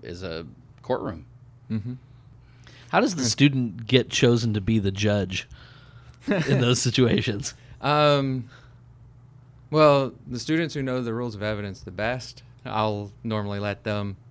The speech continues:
Speaker 2: during practices, and if I'm working with other students on their parts, um,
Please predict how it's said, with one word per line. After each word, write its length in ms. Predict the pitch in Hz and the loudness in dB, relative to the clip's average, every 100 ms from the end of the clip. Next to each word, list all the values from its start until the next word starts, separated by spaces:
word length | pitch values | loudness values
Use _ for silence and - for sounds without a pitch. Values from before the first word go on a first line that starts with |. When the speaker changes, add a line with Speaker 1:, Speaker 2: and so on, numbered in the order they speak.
| - - - - - - - - - - | -20 -20 -20 -20 -20 -20 -20 -20 -18 -8
Speaker 2:
during 300 | 113 117 107 | -2 0 0
practices, 800 | 117 107 104 104 107 95 90 - - - - - - - - - - - | 0 0 0 -6 -6 -8 -8 -16 -20 -20 -20 -20 -20 -20 -20 -20 -14 -4
and 140 | 107 | -4
if 80 | 101 | 0
I'm 180 | 110 107 | 0 0
working 280 | 107 104 104 | -2 -4 -6
with 140 | 98 | -6
other 260 | 104 98 98 | -6 -6 -8
students 500 | - 117 101 98 101 | -8 -6 -4 -6 -6
on 280 | 98 98 92 | -6 -6 -8
their 160 | 110 101 | -8 -8
parts, 500 | - 104 98 - - - - - - - | -4 -4 -4 -10 -20 -20 -20 -20 -20 -10
um, 480 | 110 107 95 92 95 | -4 -2 -4 -6 -10